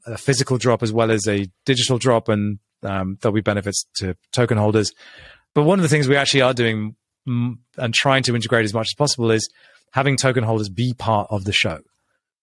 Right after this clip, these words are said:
Uh, because in the metaverse, you want them to show up. And what we want is for our base heads to be a mob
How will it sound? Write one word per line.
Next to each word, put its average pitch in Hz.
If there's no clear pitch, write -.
Uh, 95
because 120
in 131
the 120
metaverse, 113
you 123
want 123
them 104
to -
show 113
up. 110
And 113
what 156
we 139
want 165
is 139
for 123
our 117
base 127
heads 110
to -
be 107
a 101
mob 101